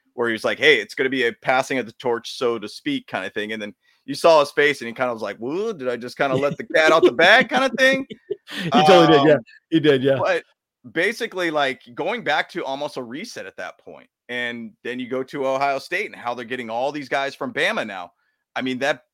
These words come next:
Speaker 1: that whole conference is gonna be really, really difficult. It's gonna be hard to repeat, and it's great to be able to go out on top.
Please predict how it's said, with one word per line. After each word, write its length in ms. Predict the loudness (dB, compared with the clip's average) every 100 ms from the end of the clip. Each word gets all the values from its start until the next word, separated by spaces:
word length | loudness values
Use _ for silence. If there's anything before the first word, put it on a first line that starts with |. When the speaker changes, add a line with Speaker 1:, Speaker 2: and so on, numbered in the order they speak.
| _
Speaker 1:
that 280 | -4 -2 -2
whole 200 | -2 -4
conference 460 | -2 -2 -2 -6 -12
is 80 | -10
gonna 140 | -10
be 180 | -10 -12 -18 _ _ _
really, 240 | -8 -6
really 240 | -8 -8 -6
difficult. 500 | -6 -6 -12 -16 -16
It's 120 | -12
gonna 120 | -8
be 100 | -8
hard 280 | -6 -4 -4
to 60 | -6
repeat, 440 | -10 -12 -14 -14
and 100 | -12
it's 140 | -14 -14
great 300 | -8 -8 -6
to 60 | -4
be 80 | -4
able 120 | -2
to 60 |
go 180 | 0 2
out 160 | 4 2
on 160 | 0 -6
top. 360 | -8 -8 -10